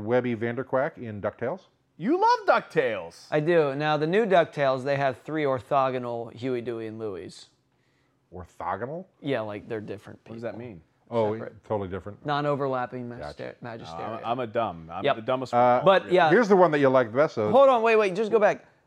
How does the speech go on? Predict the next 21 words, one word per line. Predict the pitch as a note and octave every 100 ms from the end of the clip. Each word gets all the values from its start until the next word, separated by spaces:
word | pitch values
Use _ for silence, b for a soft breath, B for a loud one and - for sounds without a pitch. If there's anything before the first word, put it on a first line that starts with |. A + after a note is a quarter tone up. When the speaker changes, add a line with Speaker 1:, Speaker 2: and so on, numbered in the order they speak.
| _ -
Speaker 3:
In | F3+
the | F#3+
original | F#3+ A3 A3+ A3+
DuckTales, | A3 G#3+ A#3 A#3+ B3+ F#3+
the | F3+
eighties | F3+ G3+ F#3+
DuckTales, | G3 A3 A#3
Speaker 1:
Yes. | G3+
Speaker 3:
they | F#3+
used | F#3+ G3+ G#3+ F3+ -
a |
single | E3 - F#3+ G3+ G3+
voice | D#3+ F3 F3
for | D#3+
Huey, | E3 F#3
Dewey, | E3+ F3+
Louie, | E3 F3 E3+ - _ _
and | F3+ F3+ G#3 A#3+ G3+
Webby? | G#3 A3 C#4 G4 - -
Speaker 1:
That's | F#2 F#2+ _
correct. | - E3 -